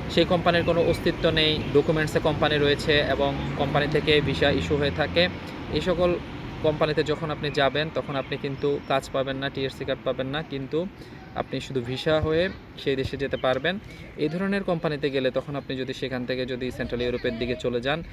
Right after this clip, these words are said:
তাহলে কিন্তু কোনো প্রবলেম হবে না। কিন্তু দেখা গেছে আপনি কাজ পেয়েছেন, টিআরসি কার্ড পেয়েছেন, সব কিছুই সুবিধা পেয়েছেন, তারপরও আপনি কোম্পানি ত্যাগ করে, এ, ইটালি, ফ্রান্স, পর্তুগাল চলে গিয়েছেন, তাহলে সেক্ষেত্রে কিন্তু কোম্পানির মালিক চাইলেই কিন্তু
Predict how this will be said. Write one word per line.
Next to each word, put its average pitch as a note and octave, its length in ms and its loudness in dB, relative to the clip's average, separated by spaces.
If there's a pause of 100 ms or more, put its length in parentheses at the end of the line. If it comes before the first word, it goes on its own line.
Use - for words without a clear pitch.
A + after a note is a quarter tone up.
(280)
তাহলে B2 220 0 (100)
কিন্তু A#2+ 180 -2 (100)
কোনো B2 200 0
প্রবলেম A#2 300 2 (100)
হবে B2 240 0
না। F3+ 60 0 (480)
কিন্তু C3+ 280 0 (480)
দেখা C#3 160 2
গেছে D3+ 220 0
আপনি C#3+ 140 -4 (100)
কাজ C#3 120 4 (120)
পেয়েছেন, C#3 400 2
টিআরসি C3+ 340 0
কার্ড C3+ 200 2
পেয়েছেন, C3 360 0 (340)
সব C#3+ 180 0
কিছুই D3 320 -2
সুবিধা C3+ 320 0
পেয়েছেন, B2+ 260 2 (100)
তারপরও B2+ 360 4
আপনি B2+ 120 -4 (100)
কোম্পানি B2 320 0
ত্যাগ A#2+ 240 2
করে, B2 180 4 (720)
এ, - 20 0 (260)
ইটালি, B2+ 360 4
ফ্রান্স, B2 200 2 (100)
পর্তুগাল A#2+ 400 0 (140)
চলে A#2+ 200 2
গিয়েছেন, B2 340 0 (260)
তাহলে E3 240 2
সেক্ষেত্রে D#3 440 2
কিন্তু C#3+ 200 0 (120)
কোম্পানির C3+ 420 2 (120)
মালিক B2+ 220 2 (100)
চাইলেই C3+ 400 4
কিন্তু C3+ 240 0